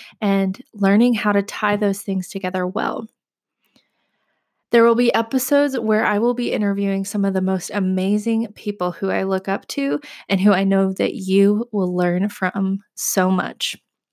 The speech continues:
I cannot wait to get started serving you in this way, and I would absolutely be honored if you reviewed this podcast and shared it with your friends.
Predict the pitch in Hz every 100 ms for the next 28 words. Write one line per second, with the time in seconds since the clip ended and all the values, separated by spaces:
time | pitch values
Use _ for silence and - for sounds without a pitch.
0 | - - - - - 214 202 214 202 190
1 | 190 190 180 - 196 196 - - 185 180
2 | 190 202 - - - 190 190 202 202 196
3 | 196 185 175 214 196 208 202 214 196 208
4 | - 226 196 - _ 208 208 208 247 240
5 | 226 226 233 - 190 185 185 - - -
6 | - 202 208 196 196 190 226 262 277 269
7 | - 190 - 180 190 - - 190 - 185
8 | 180 196 - 190 190 175 - - 220 -